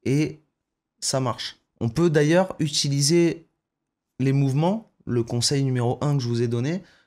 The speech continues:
euh, pour ritualiser. Comme je vous l'ai dit au départ, euh, moi je m'étais créé un espèce de petit rituel de mouvement qui finissait sur une position fixe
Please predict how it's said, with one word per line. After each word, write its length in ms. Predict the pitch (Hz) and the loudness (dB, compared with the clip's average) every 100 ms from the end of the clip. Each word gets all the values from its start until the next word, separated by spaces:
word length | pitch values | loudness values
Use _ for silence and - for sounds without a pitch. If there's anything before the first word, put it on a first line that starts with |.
| _ 120 | _ -2
euh, 120 | 120 | -2
pour 380 | 117 - 160 143 | -2 -2 -2 0
ritualiser. 680 | 151 165 147 151 165 147 - | 0 0 0 2 -2 -2 -4
Comme 160 | 135 135 | 0 0
je 100 | 127 | 0
vous 60 | |
l'ai 140 | 131 139 | 0 0
dit 240 | 131 151 | 0 2
au 140 | 139 127 | 2 2
départ, 400 | 123 160 180 160 | 0 2 2 2
euh, 100 | 131 | 2
moi 200 | 147 170 | 2 2
je 120 | 151 | 0
m'étais 240 | 131 131 | 0 -2
créé 300 | - 139 156 | -2 0 0
un 140 | 165 131 | 0 0
espèce 300 | 127 143 131 | -2 -2 -2
de 100 | 117 | -4
petit 280 | - - 156 | -4 -4 -2
rituel 520 | 147 147 151 151 147 | -2 -2 0 2 2
de 100 | 131 | 0
mouvement 560 | 135 123 135 170 226 _ _ _ _ _ _ - | 0 0 0 0 -4 _ _ _ _ _ _ -8
qui 120 | 135 | -6
finissait 640 | - 147 147 147 160 147 - | -2 0 2 2 2 0 -2
sur 240 | - 123 | -4 -2
une 120 | 127 | -2
position 400 | 123 123 120 127 | -2 -4 -4 -4
fixe 540 | 117 165 175 - - | -4 -4 -2 -2 -4